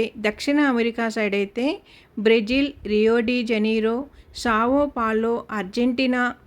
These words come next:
చిలీ, కొలంబియా దేశాలలో కనిపిస్తుంది.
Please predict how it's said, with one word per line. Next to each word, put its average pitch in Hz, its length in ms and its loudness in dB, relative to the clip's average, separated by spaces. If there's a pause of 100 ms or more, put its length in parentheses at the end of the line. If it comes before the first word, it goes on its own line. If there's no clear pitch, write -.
(720)
చిలీ, 269 360 2 (320)
కొలంబియా 233 580 2 (360)
దేశాలలో 226 560 0 (100)
కనిపిస్తుంది. 220 720 0